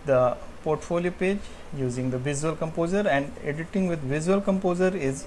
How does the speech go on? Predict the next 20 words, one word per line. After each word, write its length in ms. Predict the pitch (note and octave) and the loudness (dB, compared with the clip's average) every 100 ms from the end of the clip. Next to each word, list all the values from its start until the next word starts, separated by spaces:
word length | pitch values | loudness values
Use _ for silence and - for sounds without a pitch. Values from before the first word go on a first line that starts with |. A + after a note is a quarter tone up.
| - | 6
always 540 | D3 C#3+ C#3+ D3 - - - - - | 6 6 2 -2 -4 -12 -14 -12 -4
easy, 540 | D3 C#3+ D#3 D#3+ D#3 | -4 -2 -4 -4 -4
and 260 | - C3 C3+ C#3+ | -2 -2 -2 -4
you 160 | C#3+ C3+ C3+ | -4 -6 0
just 240 | D#3+ - | 0 0
need 200 | C#3 C#3 C3+ - - | -2 -2 -4 -10 -4
to 280 | C3+ C3 C3 - - | -2 -2 -6 -12 -8
click 200 | C#3 C3 | -4 -2
on 200 | C3 B2+ | 0 0
the 80 | B2+ | -2
pencil 460 | B2 D3+ D#3 F3 E3 | -2 -2 -2 -2 0
icon, 560 | C#3+ D3+ - E3 E3+ - - - - - - - | 0 0 -2 -2 -4 -8 -14 -16 -14 -14 -14 -8
and 460 | B2+ A#2+ A#2+ A#2 - - - - - D3 | -4 0 0 -2 -8 -10 -12 -14 -6 -4
okay, 300 | B2+ B2 A#2+ - - - - - - - - | -2 -2 -4 -10 -12 -10 -10 -10 -8 -8 -4
uh, 240 | C3+ C3 C3 - | -2 -2 -2 -4
you 120 | C#3+ | -4
can 180 | C3+ C3 | -4 -4
change 260 | C3+ C3 B2 | -2 0 0
the 80 | |
text. 480 | B2+ A#2+ A2 - - | 0 0 0 -4 -8